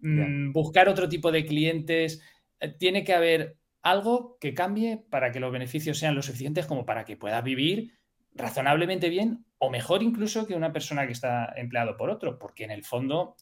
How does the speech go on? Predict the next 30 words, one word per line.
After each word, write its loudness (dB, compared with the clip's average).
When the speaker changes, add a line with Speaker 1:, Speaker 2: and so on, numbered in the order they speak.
Speaker 2:
estás -12
arriesgando 0
mucho -4
más, 2
¿no? -6
Speaker 1:
Sí, -6
sí, -10
claro, -8
claro, -2
claro. -12
Speaker 2:
Y, 2
y 6
lo 12
del 12
riesgo, 10
además, 8
mira, 6
una 2
cosa 4
llamativa, 2
Speaker 1:
Ujú. -14
Speaker 2:
te -4
lo 0
digo 4
porque 2
no 2
es 6
de 8
hace 2
mucho, -2